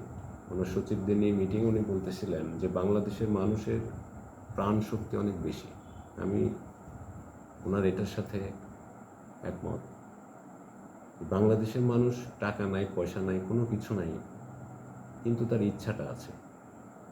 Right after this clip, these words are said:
এই যে ইচ্ছাটাকে এগিয়ে দেওয়ার জন্য যে মানুষগুলো প্রয়োজন, সেই মানুষগুলো যুগে যুগে জন্মায়, ক্ষণজন্মা তারা।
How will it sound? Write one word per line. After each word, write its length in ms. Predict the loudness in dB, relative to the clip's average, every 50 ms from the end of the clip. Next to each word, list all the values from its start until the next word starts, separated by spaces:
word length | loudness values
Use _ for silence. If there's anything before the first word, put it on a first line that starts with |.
| -18 -18 -18 -4 2
এই 140 | 4 6 6
যে 80 | 6 6
ইচ্ছাটাকে 640 | 6 6 6 6 4 2 0 0 2 2 4 4
এগিয়ে 400 | 6 6 6 6 6 6 6 4
দেওয়ার 380 | 6 8 10 12 12 12 10 8
জন্য 320 | 6 4 6 6 6 6
যে 80 | 6 6
মানুষগুলো 580 | 4 4 4 4 4 4 2 2 2 2 0 0 0
প্রয়োজন, 440 | 0 2 2 0 0 -2 -2 -2 -4 -4 -8 -12 -16 -18 -18 -18 -18 -18 -18 -18 -18 -18 -18 -18 -18 -18 -16 -16 -16 -16 -14 -14 -14 -14 -14 -14 -14 -12 0
সেই 140 | 4 6 8
মানুষগুলো 480 | 8 10 10 10 8 8 8 6 6
যুগে 280 | 6 6 6 6 6 6
যুগে 240 | 6 6 4 4 4
জন্মায়, 420 | 4 2 2 0 0 -2 -4 -8 -8 -4
ক্ষণজন্মা 500 | 0 0 2 2 4 2 2 2 0 -2
তারা। 240 | -4 -6 -8 -8